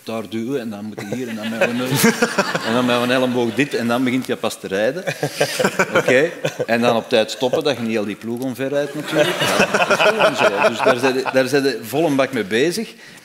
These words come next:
Dus ik zit in een auto te wachten, zoals dat gaat. Er ligt een walkie op de passagiersstoel die zegt plots, eh,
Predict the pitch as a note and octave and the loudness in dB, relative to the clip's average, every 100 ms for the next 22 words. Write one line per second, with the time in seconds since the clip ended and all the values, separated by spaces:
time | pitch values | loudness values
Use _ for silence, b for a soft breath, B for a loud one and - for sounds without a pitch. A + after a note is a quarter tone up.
0 | B C3 C#3 C3+ D#3+ D3+ C#3 B2 B2+ C#3 | B -4 -2 -2 -4 -2 0 2 2 2
1 | A#2 G#2 B2 - B2+ A#2+ A2+ - B2 C#3 | -2 -2 -2 -4 -8 -6 -6 -2 -2 -2
2 | A2 G2+ G2+ F#2 G#2 A#2+ A2 A2+ A2+ - | -4 -10 -8 -4 -4 -6 -10 -8 -8 -10
3 | F#2+ G#2+ A2 - A2+ A2 G2+ F2+ G#2+ - | -10 -8 -10 -10 -10 -10 -8 -8 -8 -8
4 | - - A2+ A#2 - - | -14 -10 -8 -8 -10 -14